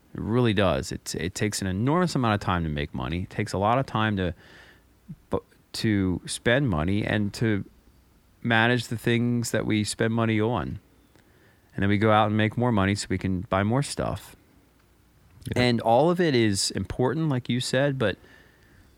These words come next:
Speaker 1: only to the degree that it's in check. Like, do you
Speaker 2: Mm-hmm.
Speaker 1: have your finances in the proper place in life?
Speaker 2: Yep.
Speaker 1: I don't know that I do yet.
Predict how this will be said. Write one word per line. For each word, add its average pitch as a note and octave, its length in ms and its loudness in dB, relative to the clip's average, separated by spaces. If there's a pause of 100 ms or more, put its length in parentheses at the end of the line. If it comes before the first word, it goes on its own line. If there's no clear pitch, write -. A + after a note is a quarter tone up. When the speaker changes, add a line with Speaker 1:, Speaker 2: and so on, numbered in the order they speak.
(320)
Speaker 1:
only D3+ 280 4
to D#3 160 0
the C#3 100 2
degree A2+ 400 2
that G2+ 180 2
it's F#2 360 -2 (340)
in G2+ 140 0
check. - 560 -2 (560)
Like, - 180 -8 (300)
do B2+ 160 4
you D#3 140 4
Speaker 2:
Mm-hmm. G#3 80 6
Speaker 1:
have D#3+ 260 4
your C#3 100 2
finances G2 880 0 (920)
in G#2+ 180 0
the G2+ 80 0
proper F#2+ 540 2 (180)
place - 540 -4
in - 60 -6
life? - 440 -8 (800)
Speaker 2:
Yep. G2+ 200 -2 (280)
Speaker 1:
I A#2+ 80 4
don't G3+ 160 4
know G3+ 140 4
that C3 120 4
I C3 160 4
do F3+ 180 2
yet. G#2+ 360 0